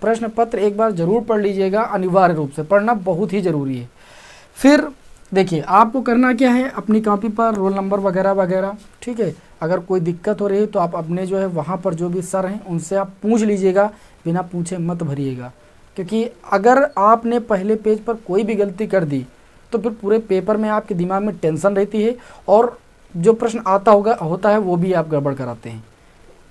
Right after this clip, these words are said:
कोई भी काम जल्दबाजी में नहीं कीजिएगा, ठीक है, पहले दिन अच्छी तरीके से समझ लीजिएगा, फिर आगे आपको दिक्कत नहीं होगी। आपको करना क्या है,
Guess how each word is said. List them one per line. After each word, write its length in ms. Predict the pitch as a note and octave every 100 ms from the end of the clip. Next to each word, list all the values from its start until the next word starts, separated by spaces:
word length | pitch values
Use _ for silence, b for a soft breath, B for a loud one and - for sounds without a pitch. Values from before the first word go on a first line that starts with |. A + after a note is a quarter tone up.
| -
कोई 160 | F3+ B3+
भी 100 | B3+
काम 240 | B3 B3+
जल्दबाजी 520 | F#3 F#3+ F3+ F#3+ F#3+ A3
में 140 | A3
नहीं 180 | F#3+ D#3+
कीजिएगा, 480 | D3 B2+ A#2+ A2+ A2
ठीक 220 | D#3+ F#3+
है, 120 | D#4 C#4+ - -
पहले 220 | D#3 F#3
दिन 120 | G3+
अच्छी 220 | G3 F3+ F#3
तरीके 260 | F3 F3
से 80 | A3+
समझ 260 | A3 D#3+ C#3+
लीजिएगा, 340 | B2 A#2+ C3
फिर 160 | C3 F3
आगे 200 | E3 G3
आपको 200 | F#3+ F3+
दिक्कत 320 | D3+ D#3 C#3
नहीं 100 | B2
होगी। 220 | A2+ A2+ - b b b b
आपको 300 | G3 A3 A#3
करना 280 | A3 G#3+ A3
क्या 160 | A3
है, 180 | A3 A#3+